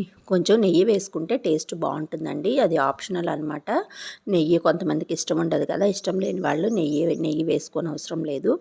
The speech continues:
మొన్-, ఇంకా కావాలనుకుంటే మొత్తం నెయ్యి వేసుకున్నా కూడా టేస్ట్ చాలా బాగుంటుంది. తర్వాత దీనిలో కొంచెం ఒక, ఒక్క టేబుల్ స్పూన్ అల్లం వెల్లుల్లి పేస్ట్ వేసుకోవాలి. అల్లం వెల్లుల్లి పేస్ట్ ఒక నిమిషం అట్లా ఫ్రై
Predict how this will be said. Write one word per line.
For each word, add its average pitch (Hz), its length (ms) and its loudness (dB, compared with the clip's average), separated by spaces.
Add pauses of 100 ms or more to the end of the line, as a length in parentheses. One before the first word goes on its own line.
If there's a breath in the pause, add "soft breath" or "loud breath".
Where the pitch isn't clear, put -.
(340 loud breath)
మొన్-, 170 200 0 (240)
ఇంకా 170 200 -2
కావాలనుకుంటే 170 760 -2
మొత్తం 185 440 -6
నెయ్యి 156 220 -2
వేసుకున్నా 170 480 -4
కూడా 185 260 -2
టేస్ట్ 175 480 -4
చాలా 160 320 -4
బాగుంటుంది. 151 600 -6 (540 loud breath)
తర్వాత 170 380 2
దీనిలో 165 340 4
కొంచెం 170 420 0
ఒక, 208 180 0 (120)
ఒక్క - 300 -6
టేబుల్ 156 340 -2
స్పూన్ 190 280 -2
అల్లం 156 260 2
వెల్లుల్లి 151 340 0
పేస్ట్ 151 340 -6
వేసుకోవాలి. 151 720 -2 (460 loud breath)
అల్లం 170 260 2
వెల్లుల్లి 160 340 0
పేస్ట్ 151 380 -4
ఒక 233 240 0
నిమిషం 151 380 -6
అట్లా 156 240 -6
ఫ్రై 175 240 -2